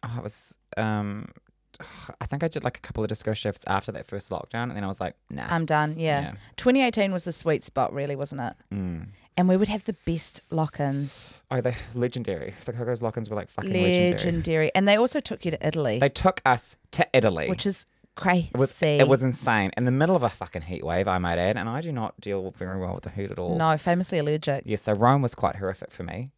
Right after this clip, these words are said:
Speaker 1: especially seeing, as we got there, the, the, the garbage men were on strike, something to do with the gangs or some shit, and there were just piles of garbage everywhere. It was like that, um,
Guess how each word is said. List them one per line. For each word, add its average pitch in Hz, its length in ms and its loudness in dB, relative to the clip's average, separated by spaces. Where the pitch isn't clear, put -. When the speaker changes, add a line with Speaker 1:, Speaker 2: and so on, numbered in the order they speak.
Speaker 1:
especially - 380 -4
seeing, 127 300 0
as 123 160 -4
we 110 60 -2
got - 260 2
there, 80 220 0
the, 95 100 -6
the, 113 100 -2
the 117 140 -6
garbage 120 380 4
men 107 100 -2
were 98 100 0
on 101 120 0
strike, 98 420 0
something 110 200 -6
to 101 40 -6
do 104 80 0
with 98 80 0
the 95 80 0
gangs 95 400 0
or 92 40 -6
some 101 180 -6
shit, - 220 -4
and 120 100 -6
there - 40 -2
were 113 40 -8
just - 160 -10
piles 143 280 4
of 127 60 -2
garbage 120 400 2
everywhere. 120 280 -2
It 78 40 -2
was 101 160 -6
like 120 160 0
that, 113 120 2
um, 107 260 2